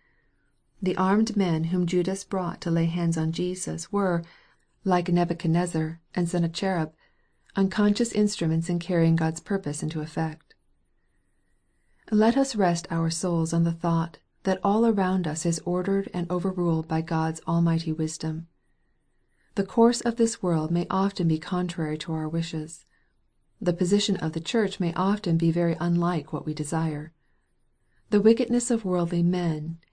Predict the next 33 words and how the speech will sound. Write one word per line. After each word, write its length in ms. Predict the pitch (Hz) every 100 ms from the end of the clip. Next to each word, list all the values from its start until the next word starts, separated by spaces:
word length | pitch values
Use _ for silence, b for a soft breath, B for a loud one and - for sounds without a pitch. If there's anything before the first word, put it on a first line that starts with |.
| -
and 160 | 190 196
the 80 | 190
inconstancies 920 | 196 196 240 247 247 175 170 165 156
of 120 | 156
believers 680 | 156 156 175 170 147 151 - _ _ _ -
may 120 | 202
often 440 | - 208 226 262 233
afflict 540 | 220 - 226 175 165
our 180 | 165 156
souls. 680 | 160 190 170 151 151 165 - _ _ _ _ _ _ -
But 160 | 208
there 140 | 214 220
is 120 | 247
a 60 |
hand 300 | 226 214 180
above 360 | 175 170 180 170
us, 440 | 147 151 - - _ -
moving 320 | 175 175 196
the 80 | 196
vast 440 | 190 175 180 -
machine 380 | 208 202 208 175
of 120 | 160
this 240 | 160 160 -
universe, 520 | 165 160 156 151 - b b b b -
and 140 | 185
making 320 | 185 185 190
all 280 | 180 190 214
things 440 | 220 185 175 175 170
work 200 | 170 -
together 440 | 170 170 165 151
for 160 | 143 151
his 180 | 147
glory. 540 | - 156 151 147 147